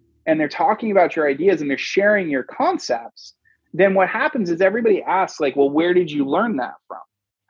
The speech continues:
So for me, that's what I noticed. I was teaching one of my networking workshops and I took about fifteen minutes and I just said, "Guys,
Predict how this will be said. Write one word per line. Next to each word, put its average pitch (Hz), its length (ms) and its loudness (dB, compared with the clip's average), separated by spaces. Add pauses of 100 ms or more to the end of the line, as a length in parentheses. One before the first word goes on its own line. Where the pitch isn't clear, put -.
So 175 180 2
for 160 100 -2
me, 220 300 2
that's 196 340 2
what 214 120 2
I 151 140 2
noticed. 156 440 0
I 139 80 0
was 139 180 -6
teaching 202 340 -6
one 160 120 -4
of 151 40 -4
my 143 100 -2
networking 196 500 -4
workshops 139 500 -2
and 151 80 -10
I 143 60 -4
took 190 240 -4
about 160 300 0
fifteen 196 440 -8
minutes - 400 -4 (400)
and 160 100 4
I 160 60 4
just 202 180 -2
said, 185 180 2
"Guys, 151 340 4